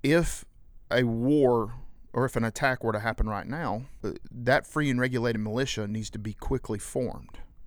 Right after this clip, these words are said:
and they need to be armed when they quickly form. How else are they going to be armed? You're not gonna go down to the local National Guard Army and, "Oh, here's you a gun, sir. Here's you a gun, sir." Here, no,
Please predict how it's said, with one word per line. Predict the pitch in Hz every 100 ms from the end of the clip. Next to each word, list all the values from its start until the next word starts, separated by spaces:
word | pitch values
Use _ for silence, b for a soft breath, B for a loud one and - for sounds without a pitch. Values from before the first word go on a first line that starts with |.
| -
and | 107
they | 113
need | 117 113
to |
be | 113 -
armed | 135 127 110
when | 110 113
they | 101
quickly | - 120 107
form. | 107 - 143 - 113 - - b b b b b
How | - 131 139
else | 131 -
are | 104
they | 107
going | 101 117 117
to | 107
be | - 90
armed? | - 101 65 69 - - -
You're | - 123
not | 131 135
gonna | 127 113
go | 127
down | 127 120
to | 104
the | 107
local | 117 117
National | 117 117 - 104
Guard | 107 113
Army | 143 120
and, | 117
"Oh, | 185 143
here's | 180 208
you | 233
a | 190
gun, | 143 120
sir. | 147 165
Here's | 196 233 208
you | 233
a |
gun, | 139 127
sir." | - 165 208
Here, | 220 B B B -
no, | 208 220 113